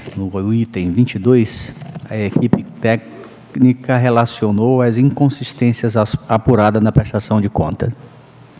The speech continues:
Ao concluir o exame da matéria, a dafo, segundo o G C E, propôs a irregularidade da prestação de contas e a responsabilização do prefeito municipal.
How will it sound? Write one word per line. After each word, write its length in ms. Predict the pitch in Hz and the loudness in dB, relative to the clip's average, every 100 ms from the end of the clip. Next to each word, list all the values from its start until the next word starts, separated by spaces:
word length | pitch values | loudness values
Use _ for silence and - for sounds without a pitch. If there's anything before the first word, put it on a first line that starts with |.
| - - - - - - - - - | -20 -20 -20 -20 -20 -20 -20 -14 -6
Ao 160 | 107 | -6
concluir 840 | - 104 107 - 113 110 120 120 110 | -4 -2 -2 -4 -4 0 4 4 2
o 120 | 101 | 0
exame 440 | 98 92 110 101 | -2 -2 0 0
da 100 | 92 | 0
matéria, 640 | 95 104 - 143 131 110 - - | -2 -2 0 0 0 -2 -6 -12
a 80 | 101 | -10
dafo, 480 | 95 117 131 - 104 | -2 0 -2 -6 -14
segundo 280 | - 98 101 | -8 -4 -4
o 40 | |
G 100 | 101 | -4
C 200 | 98 - | -6 -2
E, 300 | 117 123 120 | 0 0 -2
propôs 540 | - 127 127 131 131 127 | 0 0 2 4 4 4
a 80 | |
irregularidade 800 | 123 123 127 127 127 107 113 113 | 2 2 2 2 2 2 0 0
da 100 | 113 | -2
prestação 460 | 113 113 117 - 113 | -2 -4 -4 -4 -4
de 100 | 107 | -4
contas 520 | - 113 113 113 104 | -4 -2 -2 -4 -2
e 80 | 113 | -2
a 100 | 107 | -2
responsabilização 1300 | 92 123 - - 131 - 117 107 110 95 - 110 113 | -2 -2 -2 -2 -2 0 -2 0 0 -2 0 2 4
do 100 | 107 | 4
prefeito 500 | - 101 - 104 - | 2 4 2 2 0
municipal. 560 | 98 95 - - - | 0 0 -2 -4 -6